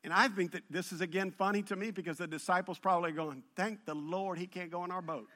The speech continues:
'cause he might relapse." <laughs> You know, we're getting out in the middle of the water, and he, you know, he might relapse. Isn't it true that sometimes,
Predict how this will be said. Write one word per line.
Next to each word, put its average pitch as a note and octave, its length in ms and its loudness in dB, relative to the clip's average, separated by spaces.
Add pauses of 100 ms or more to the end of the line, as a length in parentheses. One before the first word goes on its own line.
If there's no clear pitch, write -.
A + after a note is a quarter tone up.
(1080)
'cause F#3 140 -2
he A3+ 140 4
might G#3+ 280 6
relapse." F#3+ 640 0
<laughs> - 60 -20 (3000)
You C#4+ 100 8
know, A#3+ 140 8
we're A#3+ 140 6
getting A#3+ 260 4
out A#3+ 120 12
in A#3 60 2
the G#3 60 2
middle B3 160 8
of A3 60 6
the G3+ 80 2
water, A#3 360 12
and G#3+ 140 6
he, F#3 80 0 (240)
you D4 120 0
know, C#4+ 140 10
he C#4 140 4
might E4 260 6
relapse. E4+ 680 4 (1700)
Isn't D#4+ 140 6
it F4+ 120 6
true C4 380 6
that G3+ 180 6
sometimes, A#3+ 600 8